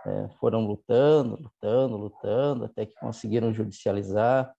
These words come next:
né, o processo, foi pro Supremo Tribunal Federal. É, você vê o tempo, né? Quarenta e nove, tal, vários indígenas naquele período foram expulsos porque questionavam isso, e vários indígenas foram retirados da terra indígena por questionar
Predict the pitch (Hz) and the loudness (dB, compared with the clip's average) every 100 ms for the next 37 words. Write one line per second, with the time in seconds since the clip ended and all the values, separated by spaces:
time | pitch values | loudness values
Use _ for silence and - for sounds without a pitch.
0 | _ _ - 104 107 104 - - 107 127 | _ _ -10 -8 -8 -10 -6 0 2 4
1 | 135 - 110 113 110 135 - - 110 107 | 2 -2 -6 -4 -4 -8 -12 -4 -2 -2
2 | - 110 110 104 101 - 120 147 117 120 | -4 -4 -2 -2 -4 -4 0 4 4 4
3 | 185 - - - _ _ 120 123 127 127 | 2 -4 -20 -20 _ _ 0 4 4 4
4 | 127 120 117 104 _ _ _ - - 113 | 4 2 0 -4 _ _ _ -14 -8 0
5 | 120 120 120 107 - 104 107 - 113 117 | 0 2 0 0 -2 -10 -12 -10 -4 -4
6 | 120 160 143 117 131 165 180 170 180 _ | 0 0 2 2 2 2 0 -4 -10 _
7 | - 113 135 170 127 127 180 185 160 135 | -6 -2 0 0 0 0 0 -2 -4 -6
8 | 110 127 139 131 110 113 - 117 - 117 | -6 -6 -4 -4 -4 -6 -8 -10 -6 -2
9 | 117 120 - 123 139 147 - 135 190 - | -2 -4 -4 -4 -4 -6 -4 0 0 -2
10 | - - - 110 - 120 - 123 113 131 | -10 -10 -12 -12 -8 -8 -4 -2 0 0
11 | 147 117 110 160 190 - - _ - 113 | 0 -4 -2 -4 -6 -10 -20 _ -12 -2
12 | 120 139 151 156 127 156 170 - 165 175 | 2 2 2 0 0 -2 -4 -4 -4 -2
13 | 180 - 156 151 156 - 156 127 139 170 | -4 -4 -4 -4 -4 -2 -2 -2 -4 -4
14 | - 180 - 190 - 185 151 | -4 -4 -2 -4 -4 -4 -2